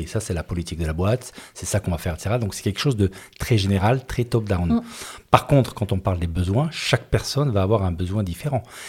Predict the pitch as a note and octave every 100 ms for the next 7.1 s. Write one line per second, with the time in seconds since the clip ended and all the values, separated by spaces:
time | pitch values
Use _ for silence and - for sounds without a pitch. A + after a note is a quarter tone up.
0 | - - F#2+ G2 C3+ C#3 D3 B2+ - A#2+
1 | B2+ B2+ G#2+ G2+ B2+ - F2+ G#2 G2+ A#2+
2 | D3+ G2+ - G2 F#2+ C3 B2 - A#2+ -
3 | - F#2+ F#2 F#2+ F#2+ G#2 D3+ F#3 - -
4 | - A2+ G#2 G2+ G#2 G#2+ C#3+ - G#2 G2+
5 | G2+ G2 F2+ F2+ E3 - - - - -
6 | - - - C#4+ F#3 C4 A3+ F3 - F#3+